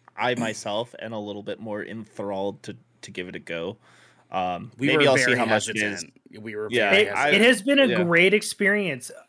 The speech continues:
Speaker 3: I really wanna try. I haven't had the opportunity to sit down and actually do a party yet and really get to play with just some homies, like,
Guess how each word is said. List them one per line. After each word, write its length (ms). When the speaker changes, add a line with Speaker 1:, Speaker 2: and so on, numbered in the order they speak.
Speaker 3:
I 140
really 360
wanna 260
try. 640
I 80
haven't 360
had 300
the 120
opportunity 720
to 120
sit 280
down 300
and 100
actually 400
do 180
a 80
party 380
yet 320
and 160
really 220
get 180
to 80
play 240
with 180
just 200
some 140
homies, 440
like, 220